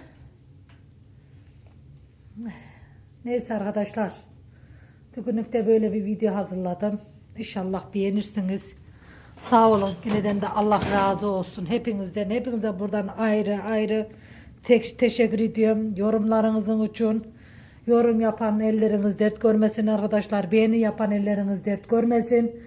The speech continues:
Buradan hepinize ayrı ayrı, hepinize çok çok teşekkür ediyorum arkadaşlar. Allah razı olsun.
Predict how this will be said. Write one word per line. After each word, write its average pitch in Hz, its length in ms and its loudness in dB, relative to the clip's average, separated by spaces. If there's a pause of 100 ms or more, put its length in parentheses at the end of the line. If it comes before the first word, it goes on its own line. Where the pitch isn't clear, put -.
(420)
Buradan 240 300 4
hepinize 220 460 2
ayrı 220 520 2
ayrı, 208 500 -2
hepinize 214 520 -4
çok 214 420 0
çok - 200 -8
teşekkür 214 360 -4
ediyorum 233 300 0
arkadaşlar. 226 640 -2
Allah 214 380 0
razı 214 360 0
olsun. 233 560 0